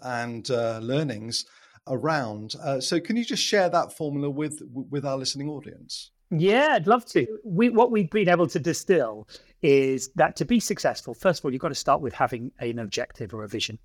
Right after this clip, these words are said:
Speaker 2: Let's start there. Let's help you define where you want to end up. But to get there, you're gonna need three components. You're gonna need I Q, E Q, and F Q. Now, I Q is the ability to come up with the best solution, the best answer to get you to wherever you wanna get to.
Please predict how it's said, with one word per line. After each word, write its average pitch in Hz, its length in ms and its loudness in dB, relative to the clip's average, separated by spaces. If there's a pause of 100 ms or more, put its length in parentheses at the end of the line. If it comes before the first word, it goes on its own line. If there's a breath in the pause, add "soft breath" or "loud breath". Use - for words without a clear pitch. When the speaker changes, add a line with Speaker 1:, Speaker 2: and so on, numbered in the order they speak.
(460)
Speaker 2:
Let's 151 200 -4
start 135 260 -2
there. 110 160 -8
Let's 127 180 -8
help 156 200 0
you 135 80 2
define 120 420 -2
where 123 160 0
you 120 160 -2
want 117 140 -4
to 113 40 -6
end 113 220 -8
up. 117 160 -12 (380 soft breath)
But 180 160 6
to 190 100 6
get 269 240 6
there, 135 140 2
you're 123 200 0
gonna 131 80 0
need 131 220 -2
three 135 160 0
components. 117 580 -6 (240 soft breath)
You're 135 120 6
gonna 127 180 4
need 120 220 -2
I 180 160 6
Q, 185 400 0 (340)
E 147 160 6
Q, 131 540 0
and 120 100 -4
F 113 200 -8
Q. 107 180 -10
Now, 113 200 -4
I 226 200 4
Q 110 400 -2 (320)
is 127 140 0
the 139 80 4
ability 135 420 0
to - 80 -12
come 131 180 -2
up - 80 -4
with 120 140 -12
the 117 80 -4
best - 340 -4 (140)
solution, 113 520 0
the 107 80 -10
best 151 280 2
answer 127 480 -2 (180)
to - 80 0
get 120 220 0
you 113 180 -4 (280)
to 127 100 2
wherever 113 240 0
you 107 100 -6
wanna 104 160 -8
get 110 220 -12
to. - 100 -12